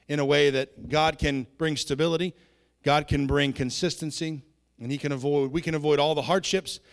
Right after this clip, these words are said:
uh, that come with, um, the imbalance of what, what comes with that, right? So in Romans chapter twelve,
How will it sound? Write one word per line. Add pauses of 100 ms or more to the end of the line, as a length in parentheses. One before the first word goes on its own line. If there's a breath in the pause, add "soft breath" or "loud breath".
(320 soft breath)
uh,
that
come
with, (320 soft breath)
um, (340)
the
imbalance
of
what,
what
comes
with
that,
right?
So (400 loud breath)
in (320)
Romans
chapter
twelve,